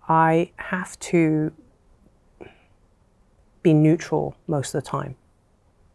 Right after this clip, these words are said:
If I'm not neutral, I won't be able to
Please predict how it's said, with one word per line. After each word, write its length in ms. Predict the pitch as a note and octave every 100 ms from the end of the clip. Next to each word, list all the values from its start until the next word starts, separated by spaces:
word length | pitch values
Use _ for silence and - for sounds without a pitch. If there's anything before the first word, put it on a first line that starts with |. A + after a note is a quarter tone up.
| _ _
If 160 | D#3+ -
I'm 140 | D#3
not 180 | E3+ D#3+
neutral, 640 | D#3+ E3 - - D3 D3+ D#3
I 80 | D3
won't 360 | C#3+ D3 D3+
be 40 | D3
able 200 | C#3+ C#3
to 500 | - D3 C#3+ C#3